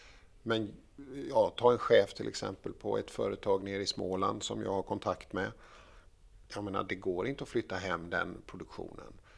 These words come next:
Och det har ju varit ett jättejobb att skapa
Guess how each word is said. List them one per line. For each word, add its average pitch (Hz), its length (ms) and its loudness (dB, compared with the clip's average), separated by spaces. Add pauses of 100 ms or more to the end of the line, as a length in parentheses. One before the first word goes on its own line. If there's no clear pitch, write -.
(360)
Och 131 120 0
det 95 100 -2
har 101 120 0
ju 127 100 6
varit 113 260 -2
ett 92 400 -10
jättejobb 143 880 2
att - 200 -4
skapa 92 800 6